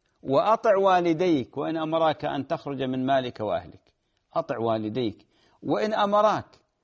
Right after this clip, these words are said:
أن تخرج من مالك وأهلك. فلذلك أخت الفاضلة، ارجع لوالدتك، استسمحي منها، قولي لها: "سامحيني، أنا كنت في فترة يعني ن-، نفسيتي ما كانت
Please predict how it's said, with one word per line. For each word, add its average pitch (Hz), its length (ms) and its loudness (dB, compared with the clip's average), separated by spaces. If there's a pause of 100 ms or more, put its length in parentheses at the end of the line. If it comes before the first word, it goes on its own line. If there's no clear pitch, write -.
(240)
أن 135 180 -10
تخرج 151 400 -4
من 139 240 0
مالك 190 360 -2
وأهلك. 87 520 -4 (640)
فلذلك 120 560 -2
أخت - 180 -14
الفاضلة، 117 440 -2
ارجع 139 360 -4
لوالدتك، 117 640 -2
استسمحي 117 600 -6
منها، 110 460 -4 (320)
قولي 131 240 -2
لها: 117 100 -2
"سامحيني، 107 800 -4
أنا 123 100 -2
كنت 110 220 -8
في 113 140 -6
فترة 110 460 -4 (480)
يعني 110 500 -4
ن-، - 360 -8
نفسيتي 117 480 -4
ما 113 140 0
كانت 107 520 -6